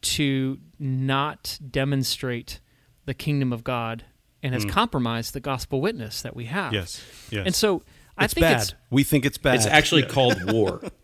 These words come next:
Speaker 3: It's,
Speaker 2: Yeah.
Speaker 3: it's, actually, it's hard to, it's hard to be a
Speaker 1: Right.
Speaker 3: peacemaker when you're, when you're at war.
Speaker 1: Yeah,
Speaker 2: Yes.
Speaker 1: it is. Um,
Speaker 2: Yes.
Speaker 1: yeah, and so I think then it's probably helpful to say that, you know, we, we actually think racism is a problem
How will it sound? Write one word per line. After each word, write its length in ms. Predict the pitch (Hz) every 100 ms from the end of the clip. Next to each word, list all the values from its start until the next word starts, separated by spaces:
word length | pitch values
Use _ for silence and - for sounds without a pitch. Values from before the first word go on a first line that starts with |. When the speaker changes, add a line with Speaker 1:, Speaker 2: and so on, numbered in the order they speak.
| -
Speaker 3:
It's, 240 | 101 -
Speaker 2:
Yeah. 100 | 180
Speaker 3:
it's, 80 | 139
actually, 220 | 104 98 98
it's 80 | -
hard 180 | 143 127
to, 140 | 123
it's 140 | 123 -
hard 160 | 147
to 60 | 143
be 100 | 131
a 60 |
Speaker 1:
Right. 100 | 120
Speaker 3:
peacemaker 500 | 156 139 113 101 104
when 220 | 95 98 101
you're, 220 | 104 101 - - - - 107
when 100 | 110
you're 160 | 104
at 80 | -
war. 280 | 104 95 - - -
Speaker 1:
Yeah, 260 | - 285 202
Speaker 2:
Yes. 120 | 101
Speaker 1:
it 80 | 214
is. 420 | 226 139 131 -
Um, 440 | 156 151 147 143 135 _ 123
Speaker 2:
Yes. 680 | 123 113 - - - - - -
Speaker 1:
yeah, 100 | - 180
and 100 | 185
so 180 | - 240
I 120 | 214
think 300 | - 277 208
then 180 | 220 208
it's 180 | 180 -
probably 320 | - 175 233
helpful 400 | 160 175 - 180
to 160 | -
say 300 | 156 - 147
that, 220 | 147 143 -
you 120 | 180
know, 120 | 160
we, 160 | 143 175 _ _ -
we 140 | 156
actually 240 | 175 -
think 160 | 190 196
racism 480 | 156 175 196 170 180
is 100 | 175
a 60 |
problem 480 | 175 185 196 139 107